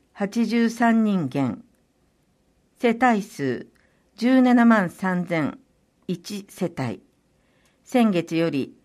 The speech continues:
六世帯減。二月の税金、保険料。納期限、三月二日月曜日。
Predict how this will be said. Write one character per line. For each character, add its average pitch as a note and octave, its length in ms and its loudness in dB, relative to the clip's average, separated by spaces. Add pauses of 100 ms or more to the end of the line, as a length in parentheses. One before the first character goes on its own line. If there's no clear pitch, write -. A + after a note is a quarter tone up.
(220)
六 G3 280 -2
世 A#3+ 140 -2
帯 B2 380 -2
減。 C3 340 -6 (2250)
二 C#4 160 2
月 B3 280 0
の C#3+ 240 -2
税 G3+ 260 2
金、 E3 400 -6 (140)
保 F#3 200 -8
険 F3+ 240 0
料。 G#2+ 360 -8 (920)
納 C4 260 4
期 B3+ 160 -4
限、 D3 360 -2 (360)
三 B3+ 320 2
月 C#3+ 480 -6
二 - 300 -20
日 F#3 300 0
月 E3 340 -6
曜 D#3+ 200 0
日。 A2 240 -10